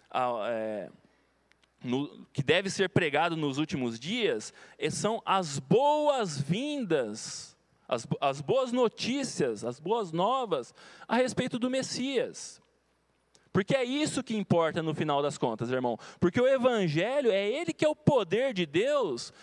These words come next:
que vai transformar as pessoas. É só esse evangelho que tem esse poder. Ficarmos nos detendo em certos assuntos que não dizem respeito ao evangelho, não vai servir pra nada.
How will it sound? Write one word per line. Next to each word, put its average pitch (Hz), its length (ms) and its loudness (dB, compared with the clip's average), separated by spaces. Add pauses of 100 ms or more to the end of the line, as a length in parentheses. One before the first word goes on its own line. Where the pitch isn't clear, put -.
(200)
que 269 140 -2
vai 185 300 2
transformar 269 1000 -2
as 330 120 -6
pessoas. 294 840 -6 (320)
É - 80 -2
só 254 300 -2
esse 320 200 -4
evangelho 285 640 0
que - 80 -12
tem 214 160 -4
esse 185 140 -6
poder. 147 440 -2 (560)
Ficarmos 269 760 -2
nos 240 200 -2
detendo 202 800 0 (200)
em 160 100 0
certos 233 500 -2
assuntos 196 440 -2
que 202 100 -4
não 277 320 0
dizem 240 400 -4
respeito 180 480 -4
ao 160 60 2
evangelho, 156 840 -4 (1500)
não 392 100 -6
vai 415 140 -2
servir 403 280 -4
pra 403 160 -10
nada. 381 420 -10